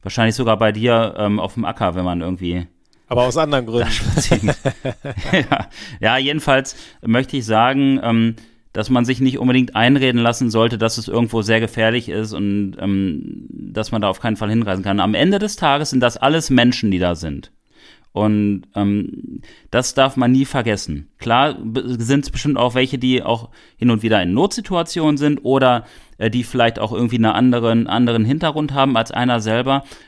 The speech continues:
Speaker 1: Aber irgendwo kann man mit jedem auch ein Stück weit klarkommen. Und wenn's dann wirklich mal kriminell werden sollte, okay, dann muss man vielleicht auch sagen, okay,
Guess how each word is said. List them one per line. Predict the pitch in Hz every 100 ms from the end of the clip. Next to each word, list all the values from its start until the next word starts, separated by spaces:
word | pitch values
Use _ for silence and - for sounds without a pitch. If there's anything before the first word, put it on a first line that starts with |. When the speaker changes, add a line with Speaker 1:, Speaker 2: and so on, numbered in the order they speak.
| -
Speaker 1:
Aber | 117 131 123
irgendwo | 156 185 170 147 147 151 - - _ _ -
kann | 139
man | 139 139
mit | 117
jedem | 113 131 135 127
auch | - 117
ein | 123
Stück | - 123
weit | 110 107
klarkommen. | 104 92 - 90 90
Und | 98 98 -
wenn's | 98 120 131
dann | 127 113
wirklich | 127 147 143 -
mal | 131
kriminell | 127 139 127 127 123
werden | 123 120
sollte, | 120 120 113 - - _
okay, | 101 - 107
dann | 101 101 107 - - - _ _ -
muss | 139 139
man | 123
vielleicht | 117 123 120 -
auch | 113
sagen, | 110 110 113
okay, | - 127